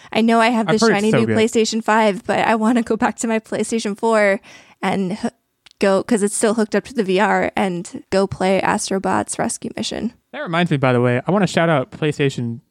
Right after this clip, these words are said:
Speaker 2: support or whatever, Sony. They sent me my P S five camera adapter this week, this past week, and, uh, the name on the package was wrong, and then someone from Colorado texted me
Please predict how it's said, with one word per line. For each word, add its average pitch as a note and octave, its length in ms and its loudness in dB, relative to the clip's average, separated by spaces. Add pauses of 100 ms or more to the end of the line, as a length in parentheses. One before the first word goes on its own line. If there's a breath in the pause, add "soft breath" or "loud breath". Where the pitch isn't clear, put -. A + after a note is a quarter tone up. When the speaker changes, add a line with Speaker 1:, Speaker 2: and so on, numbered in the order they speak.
(100)
Speaker 2:
support C3 540 -2
or C3+ 40 -4
whatever, C3 320 -2
Sony. B2+ 440 -2 (580 soft breath)
They D3+ 80 -2
sent G#3+ 160 -4
me G3+ 80 0
my C#3+ 280 4
P E3+ 180 2
S D3+ 120 2
five C#3 280 0
camera C#3+ 320 0
adapter D3+ 280 0
this D3+ 240 0
week, D#3+ 420 -4 (200)
this - 100 -20
past C#3+ 300 -8
week, D3+ 300 -6
and, C3 260 -2
uh, B2 260 -2
the - 80 -6
name C#3 280 2
on C3+ 140 0
the B2 80 -2
package C#3 380 0
was D3+ 200 2
wrong, D#3+ 280 0
and C3+ 80 -4
then C3 140 -2
someone C#3+ 320 0
from C3+ 160 -8
Colorado C3 540 2
texted C#3+ 380 -2
me D3 260 0